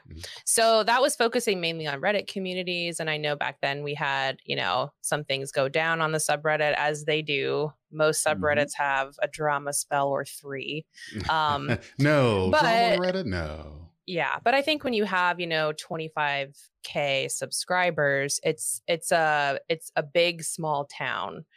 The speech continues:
Speaker 2: So you have a lot of quality content that people are posting, and it is, does kind of moderate itself after a certain point.
Speaker 3: Mm-hmm.
Speaker 2: So, um, but, but before we go on, um,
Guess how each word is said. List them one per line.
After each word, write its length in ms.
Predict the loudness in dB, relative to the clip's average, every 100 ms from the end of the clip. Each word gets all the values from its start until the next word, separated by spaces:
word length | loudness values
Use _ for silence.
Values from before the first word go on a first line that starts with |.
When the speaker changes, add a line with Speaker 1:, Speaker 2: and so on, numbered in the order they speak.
| _ -2
Speaker 2:
So 120 | 2
you 200 | 2 0
have 240 | 0 0 0
a 60 |
lot 200 | 2 2
of 100 | 0
quality 440 | 0 0 2 0 -4
content 580 | -4 -6 -4 -4 -4
that 160 | -4 -8
people 300 | -10 -8 -6
are 80 | -6
posting, 600 | -4 -6 -4 -6 -6 -4
and 120 | -2
it 140 | 2
is, 260 | 2 2 -2
does 300 | 2 2 2
kind 220 | -6 -6
of 60 | -6
moderate 400 | -4 -2 -2 -4
itself 420 | -4 -6 -4 -4 -2
after 340 | -6 -4 -8
a 60 | -6
certain 340 | -6 -8 -10 -14
point. 380 | -12 -10 -10 -14 _ -20 -20 -20 -10
Speaker 3:
Mm-hmm. 40 | -6
Speaker 2:
So, 460 | -2 -2 -2 -4 -8 _ -20 -20 -20 -4
um, 580 | 2 2 2 0 -4 -8 _ _ _ 0
but, 240 | 0 0 _ _ _ _ -2
but 240 | 2 2
before 360 | 4 2 4 2
we 160 | 4 2
go 260 | 2 2 2
on, 640 | 2 4 4 2 0 -4 -10 -2
um, 600 | 0 0 -2 -8 -12